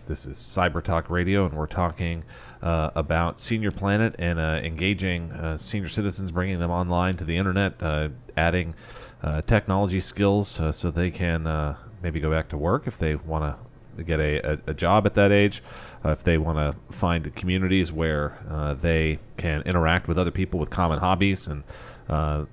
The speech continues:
the internet's one of the, the great uh, ways to, if, if you have a hobby that you thought was, uh, unique, uh, I guarantee if you get on the internet and search for whatever your hobby is, there's someone else out there on the internet doing what you're doing and talking about it with others. And, uh, so you can build that community and bridges and relationships,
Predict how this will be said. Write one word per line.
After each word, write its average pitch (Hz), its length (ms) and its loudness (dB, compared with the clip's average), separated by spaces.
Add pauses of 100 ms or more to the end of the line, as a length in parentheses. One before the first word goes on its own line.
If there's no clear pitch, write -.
the 90 160 0
internet's 95 320 2
one 98 120 4
of 85 280 4
the, - 0 -
the 85 280 0
great 98 400 2 (400)
uh, 85 160 2
ways 95 500 2
to, 85 300 2
if, 78 140 -4
if 87 180 -2
you 90 160 2
have 87 280 2
a 82 120 4
hobby 104 300 4
that 92 120 0
you 95 120 2
thought 101 400 2
was, 90 280 -2
uh, 85 120 2
unique, 85 640 0 (160)
uh, 78 260 0
I 82 40 0
guarantee 92 340 0
if 90 80 -2
you 82 60 -4
get 92 100 2
on 90 120 4
the 85 100 0
internet 87 260 0
and - 80 -16
search 92 260 -4
for - 120 -4
whatever 87 240 2
your 82 100 0
hobby 85 300 2
is, 78 180 -2 (380)
there's 82 200 0
someone 104 300 4
else 98 220 4
out 90 220 4
there 82 340 4
on 90 160 2
the 90 100 2
internet 80 400 2 (500)
doing 95 220 2
what 92 140 4
you're 85 220 2
doing 90 180 4
and 78 100 -4
talking 90 360 4
about 82 240 6
it 73 60 0
with 78 140 0
others. 73 380 0
And, 76 160 -2
uh, 73 120 0
so - 140 0
you 85 200 2
can 82 200 -2
build 92 300 2
that 85 220 4
community 90 480 -2
and 78 100 -4
bridges 85 340 2
and 78 100 -6
relationships, 82 840 0